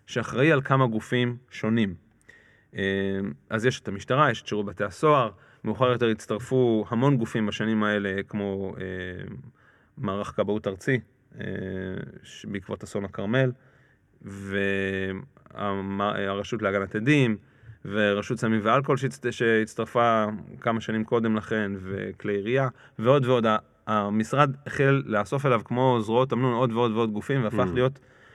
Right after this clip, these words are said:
Speaker 1: גוף מאוד משמעותי, <coughs> אבל כל התכלית של המשרד עצמו, שהוא לא אף אחד מהגופים האלה, זה להיות איזשהו מטה מקצועי שמחזיק את השר,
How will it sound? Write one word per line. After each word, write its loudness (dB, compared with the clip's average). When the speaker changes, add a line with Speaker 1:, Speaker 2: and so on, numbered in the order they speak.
Speaker 1:
גוף -4
מאוד 4
משמעותי, 4
<coughs> -12
אבל 2
כל 2
התכלית 0
של 2
המשרד 2
עצמו, -2
שהוא -4
לא 4
אף -4
אחד 2
מהגופים 0
האלה, 4
זה -2
להיות 4
איזשהו 0
מטה 0
מקצועי -2
שמחזיק -4
את -6
השר, -2